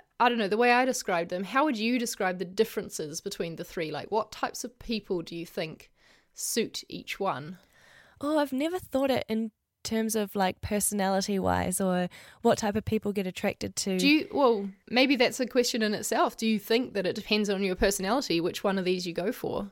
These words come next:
Speaker 1: 'Cause it is a hard decision, right?
Speaker 2: Yeah, I think it probably does. Like, if I think of a freelancer, I think of somebody that is very independent, very confident, you know, good with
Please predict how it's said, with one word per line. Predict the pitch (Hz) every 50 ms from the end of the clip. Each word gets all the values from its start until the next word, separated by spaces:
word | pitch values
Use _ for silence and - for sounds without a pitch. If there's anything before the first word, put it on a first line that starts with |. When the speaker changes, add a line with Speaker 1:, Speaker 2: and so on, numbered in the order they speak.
| _ _
Speaker 1:
'Cause | - 302 285 254
it | 320 370
is | 381 -
a | 370
hard | 359 320 262
decision, | 220 226 - 277 285 - 269 156 143
right? | - - 247 294 - - - _ _ _ -
Speaker 2:
Yeah, | - 240 269 302 311 320 311 -
I | 269 285
think | - 330 339 339
it | - -
probably | - 349 330 339 311 285 269 247
does. | 214 - 233 240 262 233 185 - - 196 - - - - _ - - - - - - - _
Like, | - 233 226 226 226 226 226 - - - - _ _ _ _ _ _ _ _ -
if | - - 269
I | 262
think | 262 - 302 302 339
of | 294
a | 311 285
freelancer, | - - 226 220 226 220 202 202 202 - - 185 160 - - 214 - -
I | 220 214
think | 208 - 233 233 226 247
of | 226 -
somebody | - - 233 220 220 214 214 208 208 208 202
that | 190 202 190 190 - -
is | 190 190 185 185 185 185 185 -
very | - 208 220 233 226
independent, | 254 262 277 - - - 220 214 196 202 190 208 247 294 302 - - - - - - _ - - - - - - _ -
very | - 240 233
confident, | - - - 233 226 220 - - 214 220 233 240 - - - -
you | 233 226
know, | 214 214 214
good | 208 - 220 220 220
with | 220 220 220 214 - - - -